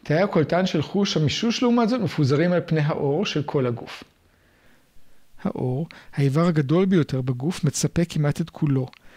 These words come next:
הוא משמש כגבול בינו לבין הסביבה. כיאה לגבול, הוא מצד אחד מגן על הגוף מפני גורמים מזיקים בסביבה, מסייע בוויסות חום, מגן מהתייבשות,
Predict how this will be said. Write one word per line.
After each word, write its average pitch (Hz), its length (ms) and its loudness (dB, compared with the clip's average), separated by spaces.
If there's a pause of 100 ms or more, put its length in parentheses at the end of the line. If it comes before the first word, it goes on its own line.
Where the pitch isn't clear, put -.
(260)
הוא 156 100 2
משמש 170 360 2
כגבול 147 480 0
בינו 147 320 2
לבין 131 260 2
הסביבה. 117 400 -4 (1500)
כיאה 269 340 2
לגבול, 151 520 2
הוא 151 100 4
מצד 170 300 2
אחד 156 280 2
מגן 139 320 4
על 139 120 4
הגוף 120 380 -4 (240)
מפני 143 180 4
גורמים 139 340 4
מזיקים 127 460 2
בסביבה, 123 520 0 (680)
מסייע 143 400 2
בוויסות 143 440 0
חום, 214 380 2 (420)
מגן 147 280 4
מהתייבשות, 160 720 0